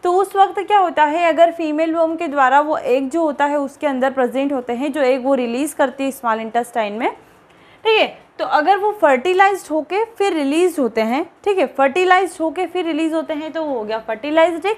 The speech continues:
और अगर किसी किसी कंडीशन में कभी कभी होता है कि वो फर्टिलाइज्ड नहीं हो पाते हैं और then रिलीज हो जाते हैं फीसेस के through, ठीक है, तो वो फर्टिलाइज्ड हुए ही नहीं है, तो उन्हें हम क्या कहेंगे, अनफर्टिलाइज्ड ओ-,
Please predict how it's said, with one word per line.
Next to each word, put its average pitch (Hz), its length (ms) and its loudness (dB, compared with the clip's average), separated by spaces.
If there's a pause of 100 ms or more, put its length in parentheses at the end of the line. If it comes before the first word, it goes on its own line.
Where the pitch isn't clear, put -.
(440)
और 277 120 8
अगर 294 200 4
किसी 320 320 -4
किसी 403 260 -2
कंडीशन 294 520 -2
में 302 240 -4
कभी 320 260 2
कभी 320 220 0
होता 240 260 0
है 269 220 0 (340)
कि 359 60 -2
वो 381 160 4
फर्टिलाइज्ड 349 680 0
नहीं 302 240 0
हो 359 100 2
पाते 285 340 2
हैं 339 200 -2
और 302 200 2
then 339 340 -2
रिलीज 294 340 0
हो 277 80 0
जाते 226 240 0
हैं 359 160 0
फीसेस 302 440 -2
के 277 120 -2
through, 180 180 -6 (400)
ठीक 403 140 -2
है, 453 100 2 (360)
तो 330 100 0
वो 349 100 2
फर्टिलाइज्ड 349 640 2
हुए 285 200 0
ही 349 140 -2
नहीं 370 200 0
है, 370 80 0
तो 370 120 -2
उन्हें 330 200 0
हम 330 140 2
क्या 320 140 2
कहेंगे, 302 360 0 (340)
अनफर्टिलाइज्ड 269 880 2
ओ-, 208 400 -2